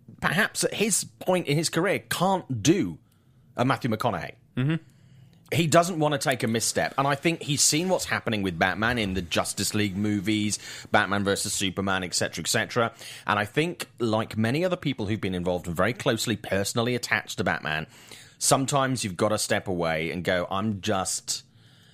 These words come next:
Speaker 1: I'm not that guy
Speaker 2: He's a good
Speaker 1: to take
Speaker 2: Batman,
Speaker 1: it
Speaker 2: but I
Speaker 1: forward."
Speaker 2: think you're right. He's
Speaker 1: Yeah.
Speaker 2: smart enough to recognize that the quality of these two movies,
Speaker 1: Yeah.
Speaker 2: Batman versus Superman and Suicide Squad, has not been good.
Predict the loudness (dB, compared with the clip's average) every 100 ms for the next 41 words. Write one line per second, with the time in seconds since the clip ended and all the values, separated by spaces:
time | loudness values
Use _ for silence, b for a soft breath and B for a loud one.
0 | b b 2 4 2 0 2 2 2 2
1 | 4 8 6 4 4 4 8 6 8 6
2 | 6 6 4 4 4 4 8 6 6 2
3 | 4 6 8 8 6 0 2 2 2 0
4 | 2 2 4 2 2 0 -2 4 6 6
5 | 6 4 4 2 2 2 4 4 4 4
6 | 2 2 2 4 2 2 0 0 0 -2
7 | -2 0 0 0 0 -2 0 0 0 0
8 | 0 0 0 0 2 2 0